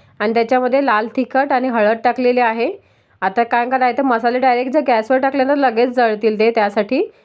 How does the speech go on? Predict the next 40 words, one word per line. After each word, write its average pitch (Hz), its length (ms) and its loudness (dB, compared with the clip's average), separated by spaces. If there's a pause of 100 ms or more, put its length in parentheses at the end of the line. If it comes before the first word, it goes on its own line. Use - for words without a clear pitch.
(260)
आणि 208 140 -2
मस्त 247 320 -2
मिक्स 262 340 0
करून 285 220 2
घ्यायचं 285 280 2
आहे 285 200 0
तेलावर. 240 520 2
आणि 214 240 -4
जे 233 160 0
नंतर 233 420 0 (420)
बाकीचे 214 440 0
जे 262 120 2
कुरमुरे, 247 720 2 (280)
ला-, 202 200 2 (120)
आपले 196 300 -2
मक्याचे 220 400 -2
पोहे 233 300 0
वगैरे 233 320 2
सगळं 233 340 0
जे 285 100 0
मिश्रण 254 380 0
आहे 262 140 0
ना, 254 120 0
ते 262 160 0
सगळं 233 340 0
टाकायचं 233 440 0
आहे 233 280 0 (600)
आणि 214 240 0
छान 247 260 0
आता 269 160 -2
हे 269 120 4
एकजीव 233 340 0
करायचं 240 380 2
आहे, 226 280 0 (800)
जेणेकरून 226 400 2
मसाले 233 380 0
प्रॉपर 247 440 0
सगळ्या 240 360 0
चिवड्याला 220 380 2
व्यवस्थित 226 540 -2